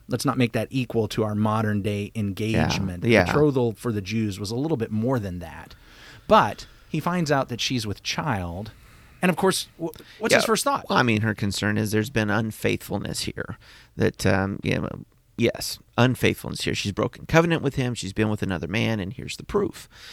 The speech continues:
Speaker 2: Uh, and yet, and yet, uh, he does not go off into a fit of jealous rage.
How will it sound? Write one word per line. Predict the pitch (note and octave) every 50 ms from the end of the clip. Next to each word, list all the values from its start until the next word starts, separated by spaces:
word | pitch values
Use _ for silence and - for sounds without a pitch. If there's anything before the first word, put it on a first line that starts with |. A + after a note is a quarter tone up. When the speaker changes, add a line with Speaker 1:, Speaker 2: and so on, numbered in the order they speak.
| - - - - - - _ -
Speaker 2:
Uh, | - G#2+ F2+ F2 - -
and | - B2+ C#3+ C#3+ E3
yet, | G#3+ C#4 D4+ C#4 G#3+ F#3+ - - _ _ _ _
and | - C#3 C#3 D3 F#3
yet, | A#3+ C#4 A#3 - B2+ A#2+ - _ - - - - - _ _ - -
uh, | A2+ G#2+ E2+ -
he | G2+ A2 B2+ A#2+
does | - C3 C3 B2
not | C3 C3 - -
go | A2 A#2 A2+
off | A2+ C3 C#3 - B2
into | A2 G#2+ - B2
a | G#2+
fit | - - - - A#2+ - -
of | A2 F#2+ F#2 - - - -
jealous | - - A#2 G2+ G2+ G2 - -
rage. | G2+ A#2 C#3+ D3 A#2 G#2 A2 C#3+ E3+ F3+ - - -